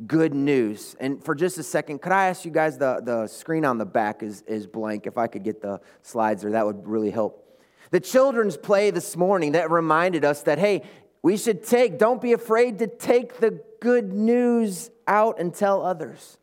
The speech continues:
You may or may not know this, but when our Bibles was written, there was a specific word that was used or would define good news.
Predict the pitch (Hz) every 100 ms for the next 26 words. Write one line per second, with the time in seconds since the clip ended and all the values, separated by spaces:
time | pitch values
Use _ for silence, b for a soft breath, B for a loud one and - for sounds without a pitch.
0 | _ _ _ _ _ B 185 202 196 196
1 | 185 190 185 170 160 170 180 170 170 175
2 | 165 160 139 160 180 185 175 143 147 123
3 | 170 170 147 151 160 156 147 B B -
4 | - - 196 196 214 220 233 175 165 165
5 | 190 190 165 160 156 135 147 170 190 190
6 | 160 - 165 160 - - 151 160 170 -
7 | 185 190 185 165 156 B B 120 190 190
8 | 175 185 175 117 - -